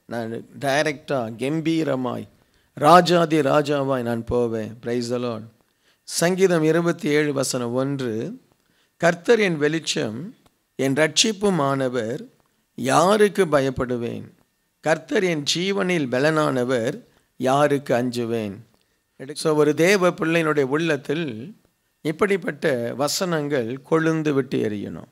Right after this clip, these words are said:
Praise the Lord. உன்னுடைய உள்ளத்தில் கர்த்தர் தான் உனக்கு வெளிச்சம், அவர்தான் உன் ரட்சிப்பு. நீ எதற்கும் யாருக்கும் நீ பயப்பட வேண்டாம். ஒரு பயத்தின் ஆவிய தெய்வ பயம் வேற,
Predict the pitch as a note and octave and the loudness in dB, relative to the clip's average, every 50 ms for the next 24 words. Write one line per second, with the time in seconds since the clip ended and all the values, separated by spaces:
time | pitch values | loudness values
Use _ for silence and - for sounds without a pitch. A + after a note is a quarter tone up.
0 | - B2 A#2+ B2+ B2+ A#2+ C3 C3+ C#3+ E3 G#3 A#3+ - _ _ _ _ _ _ _ | -6 -2 -2 -2 0 0 -2 -4 -2 -2 -4 -6 -8 _ _ _ _ _ _ _
1 | _ _ _ _ - D3 D#3 D#3 D3+ D#3 D3+ D3 D3 E3 F#3+ G3 G3 F#3 F#3 - | _ _ _ _ 0 2 2 4 2 4 2 2 2 2 2 0 0 -2 -2 -4
2 | - C#3 B2+ A#2 A2+ B2 - _ _ _ _ _ _ _ - F3 F#3 F#3+ F#3 - | -4 -4 -4 -4 -6 -10 -14 _ _ _ _ _ _ _ -4 -2 -2 -2 -2 0
3 | - G#3+ G3+ F#3+ F3+ F3+ F3+ F3 D#3+ D3+ C#3+ C#3+ C#3+ B2+ B2+ C3+ C3+ D3 C#3 C#3 | 2 2 4 4 4 2 2 2 2 0 0 -2 -2 0 0 2 2 0 0 -2
4 | - D#3+ D#3+ D3 B2 A#2+ C3 C#3+ D3+ D3 D3 D#3 D#3+ D#3+ D3 B2+ B2 A2 A#2+ A#2+ | 0 -2 0 0 2 2 2 2 0 2 0 0 0 0 -2 -2 -2 -2 -4 -6
5 | A#2 - - C#3 B2 A2 - C3 C3+ A#2 A#2 D3 G3 C4 - _ _ _ _ _ | -4 -4 -4 -4 -4 -4 -4 -4 -4 -4 -4 -6 -6 -8 -12 _ _ _ _ _
6 | _ _ - C#3+ D3+ D3+ D#3 D#3 D3+ F3 F#3+ F#3+ F3 - F#3+ F#3+ F#3+ F#3 E3+ C#3 | _ _ -6 -4 0 2 2 2 2 0 -2 -2 -2 -4 -2 -2 -2 -2 -6 -8
7 | B2 - _ _ - C#3 C#3 D3 D#3+ E3+ D#3+ E3 D3 D#3 - F3 E3+ F3 F#3+ - | -10 -12 _ _ -6 -4 -2 0 0 0 0 -2 -4 -4 -6 -6 -6 -6 -10 -10
8 | - B2+ B2+ A#2+ A2 B2+ C#3 D#3+ E3 - - D#3+ C#3+ C3+ A#2 A#2+ A#2 A2+ A2+ G#2+ | -6 -6 -4 -2 0 0 0 0 0 -2 -4 -6 -4 -4 -4 -4 -6 -6 -6 -8
9 | A#2 G#2+ G#2 G2+ G2+ _ _ _ _ _ _ _ _ - C#3 D3 D3 C#3 C3 B2+ | -8 -8 -8 -10 -14 _ _ _ _ _ _ _ _ 0 2 4 4 4 2 2
10 | B2 D3 D#3 D#3+ G3 G#3+ A3 G#3+ A3 - G3+ F#3+ E3 C#3+ C3 C#3 D#3+ F3+ F#3+ G3+ | 2 2 2 2 4 4 2 2 2 -2 -2 0 0 0 0 0 0 0 0 0
11 | G3 F#3 F3+ E3+ E3+ E3+ C3 A#2 B2+ D#3 D#3 C#3 C3 D#3+ F#3 A3 A3+ A3+ A3 F3+ | 0 0 -2 0 0 -2 -2 -4 -6 -8 -8 -2 0 2 2 2 4 4 4 4
12 | F#3 F#3 F3 E3 D#3+ D3 C#3+ C3+ C3+ B2+ A2+ A2 F2+ - | 4 2 2 2 0 0 0 0 0 -2 -2 -6 -10 -12